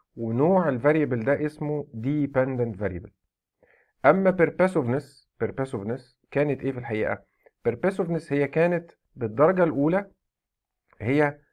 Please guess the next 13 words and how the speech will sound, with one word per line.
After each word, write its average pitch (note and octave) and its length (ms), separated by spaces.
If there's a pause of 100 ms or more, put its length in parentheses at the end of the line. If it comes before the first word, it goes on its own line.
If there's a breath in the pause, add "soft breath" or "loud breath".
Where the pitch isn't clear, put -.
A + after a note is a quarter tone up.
(140)
الفاريبلز D#3+ 720
اللي B2 140
هتأثر D3 600
على C3+ 180
الديبندنت B2 580
فاريبل G#2 340
ده، F2 180 (400)
فممكن C#3+ 520
تكون C3 280
إيه؟ D#3 400
ممكن E3 420
تكون B2 500
زي A#2 380